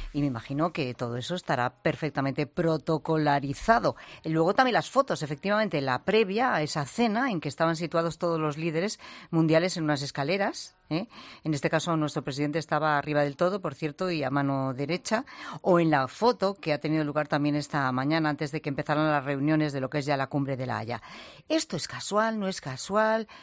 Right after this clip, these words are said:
Eh, ¿tiene un pro-, protocolo muy estricto? ¿Cómo se organiza?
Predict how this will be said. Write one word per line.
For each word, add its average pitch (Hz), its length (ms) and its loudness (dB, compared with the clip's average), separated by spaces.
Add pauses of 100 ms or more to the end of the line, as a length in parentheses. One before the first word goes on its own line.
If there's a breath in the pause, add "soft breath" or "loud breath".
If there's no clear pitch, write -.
(200 loud breath)
Eh, 175 120 0
¿tiene 220 200 2
un 233 40 2
pro-, 190 180 -2 (140)
protocolo 180 540 0
muy 151 200 2
estricto? 208 840 0 (220 loud breath)
¿Cómo 240 280 2
se - 160 -2
organiza? 165 720 -2